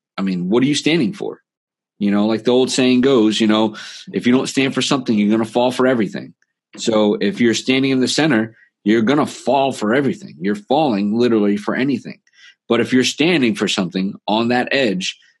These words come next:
then you know that, you know, people are gonna be looking up at you. People are gonna wanna reach for you because you're standing for that. And you're, you're gonna already be leaps and bounds ahead of other people because you stood for something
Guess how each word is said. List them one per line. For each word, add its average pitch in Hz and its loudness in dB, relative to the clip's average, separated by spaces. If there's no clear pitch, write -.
then 101 -2
you 120 2
know 139 4
that, 110 0
you 113 0
know, 107 2
people 147 0
are 131 0
gonna 143 0
be 135 2
looking 131 0
up 165 -2
at - -10
you. - -16
People 147 0
are - -4
gonna 131 2
wanna 127 2
reach 131 0
for 160 0
you 127 2
because 117 -2
you're 156 0
standing 143 0
for 92 -8
that. - -12
And 104 -2
you're, 143 4
you're 135 0
gonna 135 0
already 123 2
be 117 2
leaps 143 0
and 113 0
bounds 135 0
ahead 117 -2
of 113 0
other 135 2
people 131 0
because 104 -2
you 123 4
stood - 0
for 131 0
something 113 -2